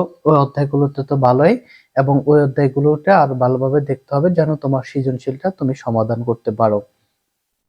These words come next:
এবার যেই দুর্বল অধ্যায়গুলোতে আছে,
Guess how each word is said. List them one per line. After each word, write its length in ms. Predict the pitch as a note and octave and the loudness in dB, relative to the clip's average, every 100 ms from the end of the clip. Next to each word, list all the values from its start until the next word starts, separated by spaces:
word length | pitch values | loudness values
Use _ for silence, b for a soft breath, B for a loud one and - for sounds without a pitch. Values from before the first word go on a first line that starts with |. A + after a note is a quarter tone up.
| _ _ D#3 | _ _ 2
এবার 220 | D3 D3+ C#3+ | 2 2 2
যেই 220 | D#3+ E3+ E3+ C#3 | 4 4 2 2
দুর্বল 360 | E3 D#3 D#3+ D#3+ | 4 4 2 0
অধ্যায়গুলোতে 640 | C3 C3 C3 C3+ B2+ C3+ | -2 0 0 0 0 0
আছে, 260 | A#2+ - | -2 0